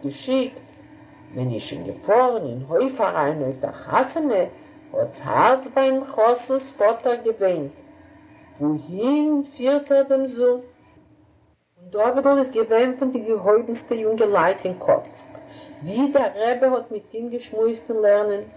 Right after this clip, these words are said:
האט ער געזאגט צו זיינע לייבחסידים: "מען דארף דעם יונגן מאן מקרב זיין. איך זע אויף אים אן אור."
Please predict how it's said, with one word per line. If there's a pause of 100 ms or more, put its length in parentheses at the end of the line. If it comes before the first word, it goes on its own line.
(300)
האט
ער
געזאגט (120)
צו
זיינע
לייבחסידים: (520)
"מען
דארף
דעם
יונגן
מאן
מקרב
זיין. (440)
איך (100)
זע (120)
אויף (100)
אים
אן (100)
אור."